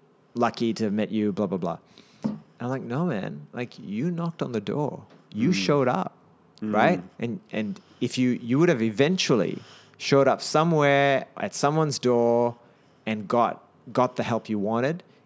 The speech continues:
Speaker 1: if you kept asking,
Speaker 2: Mm.
Speaker 1: right? So I think if you just keep going,
Speaker 2: Yeah.
Speaker 1: and it, and not everybody can keep going. You need to be quite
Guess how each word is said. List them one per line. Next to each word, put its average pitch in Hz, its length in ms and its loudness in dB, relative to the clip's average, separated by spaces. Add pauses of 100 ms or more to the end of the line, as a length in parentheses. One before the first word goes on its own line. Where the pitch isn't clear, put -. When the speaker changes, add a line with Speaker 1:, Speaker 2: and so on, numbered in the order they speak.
Speaker 1:
if - 160 -10
you 113 60 -4 (120)
kept - 360 0 (140)
asking, 101 460 -8 (100)
Speaker 2:
Mm. 104 420 -4 (160)
Speaker 1:
right? 110 240 -6
So 107 400 0
I 117 100 -4
think 180 320 -2 (420)
if 135 120 -2
you 147 60 0
just 180 380 0
keep 160 360 -4
going, 135 500 -2
Speaker 2:
Yeah. 107 200 0 (260)
Speaker 1:
and 240 140 4
it, 226 160 2
and 170 140 2
not 202 200 6
everybody 131 380 4
can 123 120 -2
keep 110 160 0
going. 117 320 0
You 107 60 -4
need 113 200 -2
to 101 80 -8
be 104 160 -2
quite 117 400 0